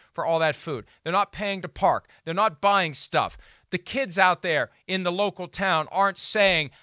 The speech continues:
"I want the jersey of Mitch Trubisky." They're saying, "I want the jersey of a guy from the baseball team or the basketball team or the hockey team." These are all real considerations. You want to be relevant in December.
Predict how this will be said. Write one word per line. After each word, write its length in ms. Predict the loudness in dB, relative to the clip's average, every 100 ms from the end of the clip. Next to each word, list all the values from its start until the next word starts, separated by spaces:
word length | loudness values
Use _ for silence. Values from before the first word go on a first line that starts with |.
| _ 0
"I 120 | 2
want 340 | 2 0 0 -4
the 80 | -6
jersey 560 | -2 0 0 -2 -4
of 120 | -6 -6
Mitch 260 | -8 -8
Trubisky." 640 | -8 -8 0 0 0 -4 -4
They're 140 | -4
saying, 280 | -2 -4 -2
"I 140 | -2
want 280 | -2 -4 -6
the 60 | -8
jersey 520 | -4 -2 -2 -4 -4
of 160 | -4 -4
a 60 |
guy 220 | 0 2 2
from 160 | -2
the 80 | -4
baseball 460 | 0 -2 0 -2 -2
team 280 | -4 -8
or 40 | -6
the 60 | 0
basketball 520 | 2 2 -2 -2 -2
team 280 | -6 -10 -6
or 40 |
the 80 | -2
hockey 240 | -2 -2
team." 100 | -6
These 120 | -6
are 80 | 0
all 200 | 2 2
real 220 | 0 0 0
considerations. 840 | -4 -6 0 0 0 -2 -8 -14 -20 _ _
You 240 | -2 0
want 480 | 0 4 6 6 4
to 200 | -2 -6
be 200 | -2 -2
relevant 460 | 4 4 6 4 0
in 120 | -4
December. 440 | -8 -6 -6 -6